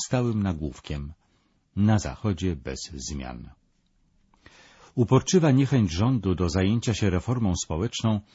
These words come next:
wbiła się klinem między klasę panującą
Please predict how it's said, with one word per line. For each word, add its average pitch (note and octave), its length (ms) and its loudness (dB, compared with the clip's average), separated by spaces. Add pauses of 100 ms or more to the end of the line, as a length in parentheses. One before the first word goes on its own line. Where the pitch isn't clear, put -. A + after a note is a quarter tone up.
(160)
wbiła B2 340 2
się - 160 -2
klinem E2 440 -2
między D#2+ 320 -4
klasę F2 440 -4
panującą F#2 760 -2